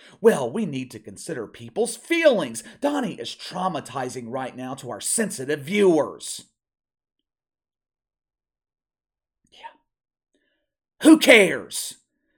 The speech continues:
Don Lemon has been noticeably absent from C N N This Morning both Friday and today, Monday.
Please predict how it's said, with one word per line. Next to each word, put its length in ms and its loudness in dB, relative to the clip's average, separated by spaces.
Don 400 2
Lemon 280 0
has 260 -6
been 240 -8
noticeably 680 -2
absent 460 -6
from 140 -14
C 220 -8
N 120 -6
N 140 -6
This 220 -8
Morning 380 -6
both 240 -6
Friday 440 -2
and 200 -12
today, 300 0
Monday. 540 -2